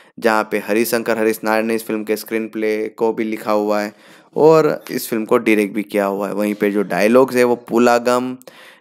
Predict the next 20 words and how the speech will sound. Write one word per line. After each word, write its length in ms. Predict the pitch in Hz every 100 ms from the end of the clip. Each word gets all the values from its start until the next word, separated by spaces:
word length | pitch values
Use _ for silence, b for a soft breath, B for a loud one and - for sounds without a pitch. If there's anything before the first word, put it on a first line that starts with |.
| _
चिन्ना 340 | - 123 123 127
नारायण 460 | 120 117 120 120
ने 140 | 120 120
लिखे 260 | 113 -
हुए 200 | 120 117 117
और 160 | 117
चल्ला 380 | 113 113 113 117
भाग्या 320 | 117 107 107 104
लक्ष्मी 340 | 104 - 107
ने 100 | 117
लिखे 280 | 117 110 110
हुए, 140 | 104
ओरिजिनल 460 | - 113 113 117 113
डायलॉग 320 | 107 107 127
तेलुगु 280 | 117 107 104
वर्जन 340 | 101 98 104
के 140 | 98 113
लिखे 260 | 110 -
हुए 260 | 101 98 98
हैं। 120 | 92